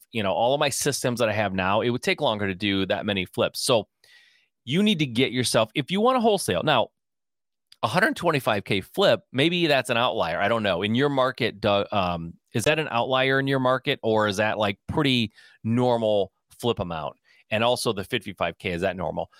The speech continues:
Um, but I would say with wholesaling, the mindset is you get in, you get out,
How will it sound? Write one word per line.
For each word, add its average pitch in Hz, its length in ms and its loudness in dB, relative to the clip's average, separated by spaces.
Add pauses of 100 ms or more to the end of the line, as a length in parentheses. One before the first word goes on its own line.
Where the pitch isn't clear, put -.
(240)
Um, 85 360 -2
but 139 100 2
I 143 100 2
would 180 160 -6
say 127 180 -2
with 110 160 -2
wholesaling, 107 720 -2 (160)
the 110 60 0
mindset 107 500 0
is 95 220 0
you 92 60 -6
get 98 200 -2
in, 120 200 0
you 110 80 -2
get 95 160 -2
out, 92 300 2